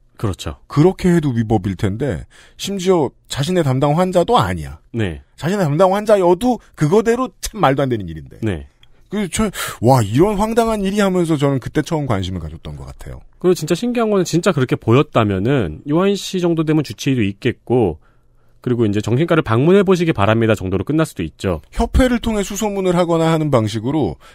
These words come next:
Speaker 2: 정말이지 그 사람의 건강을 걱정했다면 그렇게 할 수 있었을 거예요.
Speaker 1: 네.
Speaker 2: 그런데 소셜을 썼다는 게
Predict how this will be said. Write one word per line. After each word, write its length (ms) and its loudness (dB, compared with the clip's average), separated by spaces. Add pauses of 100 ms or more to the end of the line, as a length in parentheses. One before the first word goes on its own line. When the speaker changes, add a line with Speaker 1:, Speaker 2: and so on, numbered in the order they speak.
Speaker 2:
정말이지 420 0
그 80 -6
사람의 300 0
건강을 380 -2
걱정했다면 580 -6
그렇게 340 0
할 80 2
수 140 -8
있었을 380 -10
거예요. 360 -14
Speaker 1:
네. 200 -2 (180)
Speaker 2:
그런데 340 2
소셜을 500 -2
썼다는 480 -2
게 160 -6